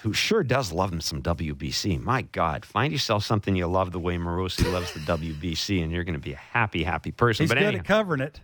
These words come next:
Speaker 1: Ah, he's, he is. I mean, he's,
Speaker 2: He is. He's the
Speaker 1: he,
Speaker 2: best.
Speaker 1: he's, he's Mister W B C. There's no doubt about it. But, um, some, I, I've gotta check. We'll check with Greg Hamilton this. Canada had more, Canada's lineup, this is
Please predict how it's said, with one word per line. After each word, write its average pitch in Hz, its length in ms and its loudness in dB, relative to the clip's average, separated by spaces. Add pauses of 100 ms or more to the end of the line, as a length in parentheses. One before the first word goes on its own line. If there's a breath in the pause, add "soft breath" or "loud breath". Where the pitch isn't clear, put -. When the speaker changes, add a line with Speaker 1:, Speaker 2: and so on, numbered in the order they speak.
(600)
Speaker 1:
Ah, 127 200 4
he's, 135 440 -2
he 147 320 2
is. 80 380 -4
I 107 100 2
mean, 90 400 0
he's, 92 360 -2
Speaker 2:
He 110 240 0
is. 107 220 -2
He's 104 80 -8
the 110 60 -6
Speaker 1:
he, 120 100 2
Speaker 2:
best. 117 200 4
Speaker 1:
he's, 123 280 -6
he's 123 200 2
Mister 120 300 0
W 95 380 2
B 87 180 -2
C. 80 300 -2
There's 85 200 -4
no 90 180 0
doubt 85 200 0
about 87 300 2
it. - 60 -8 (420 loud breath)
But, 127 320 2
um, 113 480 2 (840)
some, 170 220 -2 (220)
I, 139 120 4 (120)
I've 127 160 2
gotta 139 240 2
check. - 400 0
We'll 110 80 4
check 127 260 2
with 107 120 0
Greg 107 220 4
Hamilton 101 400 0
this. 76 140 -4 (320 soft breath)
Canada 202 380 2
had 143 180 0
more, 143 380 2 (680)
Canada's 185 500 0
lineup, 135 480 2
this 123 180 0
is 139 160 -2